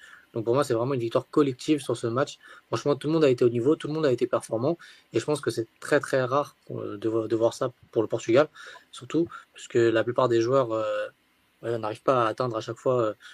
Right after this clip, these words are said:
le niveau qu'on souhaite, euh, à l'image d'un Bruno Fernandes, à l'image d'un Bernardo Silva,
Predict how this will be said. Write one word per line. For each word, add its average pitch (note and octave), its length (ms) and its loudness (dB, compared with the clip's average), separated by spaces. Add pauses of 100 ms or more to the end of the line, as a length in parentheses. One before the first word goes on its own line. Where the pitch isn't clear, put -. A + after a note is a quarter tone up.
(120)
le A2+ 80 -2
niveau A#2 280 0
qu'on A#2 120 -8
souhaite, E3 320 4 (400)
euh, A#2 200 0
à A2 80 -2
l'image A#2 280 -2
d'un A#2 160 -10
Bruno A#2 200 -6
Fernandes, A2 360 -6
à C#3 260 2
l'image A2+ 220 -10
d'un A2+ 100 -4
Bernardo A2+ 300 -4
Silva, C3 440 0